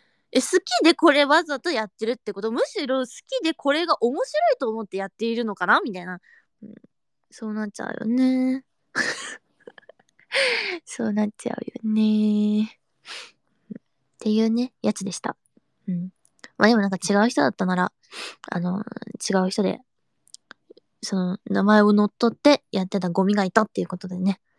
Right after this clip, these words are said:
リスナーにもいるんだね、そういうフレンド間の名前乗っ取り。うん。たるいから取り戻してください、それ。<laughs> めんどくさいんで取り戻してください。<clears throat>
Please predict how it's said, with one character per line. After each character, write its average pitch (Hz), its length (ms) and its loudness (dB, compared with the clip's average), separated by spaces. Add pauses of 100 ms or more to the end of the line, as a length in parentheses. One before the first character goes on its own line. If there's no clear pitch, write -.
(280)
リ 180 180 -4
ス 226 140 -4
ナ 240 80 4
ー - 20 2
に 240 80 0
も 185 80 0
い 175 80 -2
る 214 80 4
ん 208 60 2
だ 180 80 -2
ね、 180 120 -4
そ 180 120 -8
う - 0 -
い - 20 -10
う - 40 -12
フ 185 80 -2
レ 180 100 2
ン 170 60 -2
ド 175 80 -4
間 156 220 -10
の - 160 -12 (360)
名 180 140 0
前 170 160 -2
乗 170 100 -4
っ 170 100 -6
取 180 260 -6 (760)
り。 50 80 -10
う 50 100 -12
ん。 - 40 -16 (960)
た - 100 -4
る 202 80 6
い 202 60 2
か 175 80 -2
ら 170 80 -4
取 185 160 0
り - 20 2
戻 185 160 0
し - 60 -12
て - 80 -8
く 214 80 -2
だ 185 80 0
さ 185 120 -6
い、 170 60 -6
そ - 100 -14
れ。 - 160 -8 (300)
<laughs> - 1300 -10
め 185 260 6
ん 208 40 6
ど 208 80 4
く - 80 -8
さ 220 100 4
い 196 40 4
ん - 20 2
で 180 80 0
取 185 140 0
り - 20 2
戻 190 160 2
し - 80 -8
て - 80 -4
く 214 80 0
だ 185 80 2
さ 180 180 -4
い。 - 80 -10 (920)
<clears throat> 294 280 6